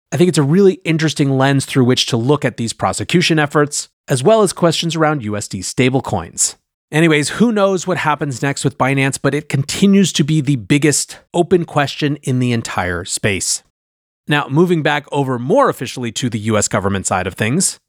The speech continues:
S E C Chair Gary Gensler appeared before the Senate Banking Committee on Thursday at a routine oversight hearing.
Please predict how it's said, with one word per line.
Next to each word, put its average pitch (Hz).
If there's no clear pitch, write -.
S -
E 165
C 170
Chair 160
Gary 107
Gensler 170
appeared 233
before 180
the 165
Senate 110
Banking 180
Committee 131
on 123
Thursday 135
at 123
a 131
routine 131
oversight 139
hearing. 98